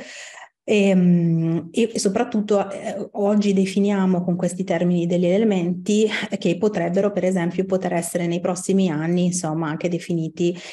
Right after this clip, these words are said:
in maniera più specifica, diciamo. Quindi quando vogliamo riferirci un pochino al tema, eh, in generale, il te-, per esempio, transgender e gender diverse o gender, la varianza di genere, è,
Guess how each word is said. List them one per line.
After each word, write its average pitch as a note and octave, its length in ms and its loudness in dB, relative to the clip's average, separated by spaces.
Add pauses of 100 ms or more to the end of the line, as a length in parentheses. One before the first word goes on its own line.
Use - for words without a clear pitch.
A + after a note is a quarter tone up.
in F#3 120 2
maniera F3 320 0
più F3 160 -2
specifica, D#3+ 920 -6
diciamo. D#3+ 460 -8
Quindi F3 300 0
quando F#3 260 0
vogliamo F3+ 380 0
riferirci F3 460 0
un F3 60 0
pochino E3+ 360 -2
al E3 140 -4
tema, F3 360 0 (320)
eh, F#3+ 100 2
in F3 80 2
generale, F3 460 0
il E3 140 -4
te-, F3 240 -2 (280)
per F3 120 -4
esempio, E3 340 -2
transgender E3+ 680 -2
e D#3+ 100 -4
gender E3 420 -2
diverse E3 640 -2
o D3 60 -4
gender, D#3 380 -2
la D#3+ 100 -4
varianza D#3+ 420 -4
di F3 140 0
genere, F3 580 -2 (500)
è, G#3 380 0